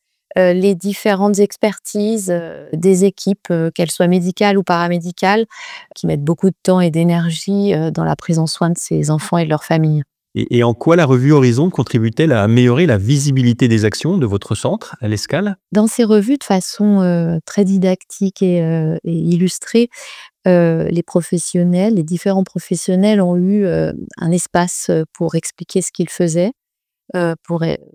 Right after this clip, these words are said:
Speaker 1: pour présenter leurs projets, euh, leurs actions, euh, au bénéfice de ces enfants et de leurs familles. Euh, donc je trouve que c'est vraiment un, un support, euh, qui est intéressant et qui, euh, et qui est,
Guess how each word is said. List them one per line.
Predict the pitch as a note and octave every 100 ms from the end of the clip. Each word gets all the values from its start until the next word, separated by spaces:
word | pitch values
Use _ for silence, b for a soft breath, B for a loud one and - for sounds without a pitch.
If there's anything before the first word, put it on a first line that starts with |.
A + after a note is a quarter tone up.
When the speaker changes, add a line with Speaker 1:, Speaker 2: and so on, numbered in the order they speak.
| _ _
Speaker 1:
pour | D#3+
présenter | - E3 E3 E3
leurs | E3+ D#3+
projets, | - F#3+ G3 F3+ G#3 A#3 - _ _ _ _
euh, | E3+ D#3+ D#3+ - -
leurs | D#3+ - D3+ D3+
actions, | E3+ - - G3 G#3 A3 A3 -
euh, | E3+ E3
au | D#3
bénéfice | D#3+ D#3+ D#3+ F3 D#3+
de | D#3+
ces | - D3+
enfants | D#3 D3+ F3
et | E3
de |
leurs | D#3 -
familles. | E3 E3 G3+ A3 E3 B B B B B _
Euh, | E3+ D#3+ D3+ D3
donc | D#3+ E3 -
je | -
trouve | - A3 -
que | G#3
c'est | - F3
vraiment | F3 G#3 A#3 A#3+
un, | F#3 E3+ E3 D#3+ D3 - F3+ - -
un | F3
support, | E3+ - F#3+ - A3 G#3+
euh, | F3 E3
qui | - F3
est |
intéressant | D#3+ D#3+ F#3+ F#3+ F3+ - G#3+ A#3
et | F#3
qui, | - - F3 E3
euh, | D#3 D#3
et | D3+ -
qui | - D#3+ D3+
est, | D3+